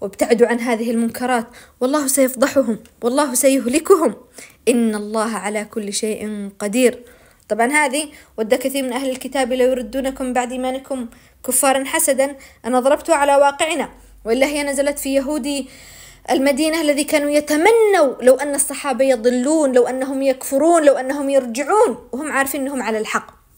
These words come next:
لكن إحنا في هذا الزمن تطورت، ما صرناش مثل الصحابة ماسكين مثبتين بديننا، فصاروا هم يعني لا يتمنون فقط، بل قد حققوا، حققوا كثيرا من مآربهم. وأقيموا الصلاة،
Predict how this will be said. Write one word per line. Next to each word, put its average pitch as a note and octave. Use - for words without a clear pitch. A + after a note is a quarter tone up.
لكن B3
إحنا C4
في C4+
هذا B3+
الزمن F4+
تطورت، A#3+
ما C4
صرناش B3+
مثل A#3
الصحابة B3
ماسكين C4
مثبتين B3+
بديننا، C4+
فصاروا D#4
هم G#4
يعني A#3
لا E4
يتمنون C#4
فقط، D4+
بل A3
قد A3
حققوا، A3
حققوا A#3
كثيرا D4
من G#3+
مآربهم. F#3+
وأقيموا C4
الصلاة، G3